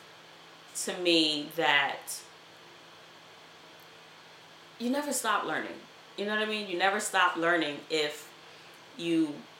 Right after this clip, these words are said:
put yourselves in positions to grow.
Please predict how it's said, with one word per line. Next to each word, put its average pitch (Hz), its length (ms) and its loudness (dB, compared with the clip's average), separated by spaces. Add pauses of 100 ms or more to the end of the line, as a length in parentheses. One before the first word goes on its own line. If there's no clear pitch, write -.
(120)
put - 220 0
yourselves 160 720 2
in 160 120 -2
positions 151 800 -4
to - 100 -6
grow. 233 240 -4